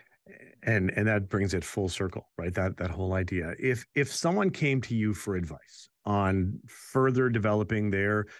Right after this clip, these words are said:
investment portfolio, you talked a bit about this already. You've mentioned that idea of, of,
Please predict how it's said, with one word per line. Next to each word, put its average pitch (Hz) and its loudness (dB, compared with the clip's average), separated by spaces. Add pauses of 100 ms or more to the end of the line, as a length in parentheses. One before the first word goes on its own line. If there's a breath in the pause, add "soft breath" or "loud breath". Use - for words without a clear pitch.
(220 loud breath)
investment 110 -2
portfolio, 110 0
you 104 0
talked 104 -6
a 104 -4
bit 95 -4
about 92 -6
this 92 -10
already. 95 0 (600 loud breath)
You've 117 -2
mentioned 120 2
that 107 4
idea 101 2
of, 82 -6
of, 90 -4